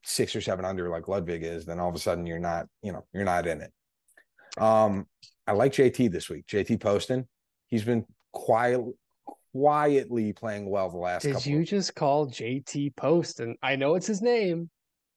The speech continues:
Speaker 2: Is he the new J T?
Speaker 1: Yeah, J T Poston, potentially better than the other J T.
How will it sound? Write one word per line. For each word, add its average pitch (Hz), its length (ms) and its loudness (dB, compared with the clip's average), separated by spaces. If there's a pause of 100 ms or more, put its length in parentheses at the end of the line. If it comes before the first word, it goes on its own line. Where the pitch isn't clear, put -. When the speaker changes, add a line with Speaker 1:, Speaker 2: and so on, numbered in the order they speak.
(240)
Speaker 2:
Is 156 200 0
he 214 220 0
the 254 140 0
new 254 200 -2
J 233 280 2
T? 285 480 -2 (800)
Speaker 1:
Yeah, - 180 -10
J 98 300 -6
T 101 180 -6
Poston, 101 520 -2
potentially 98 480 -2
better 98 280 4
than 95 160 0
the 92 140 0
other 104 180 2
J 110 220 2
T. 139 260 -2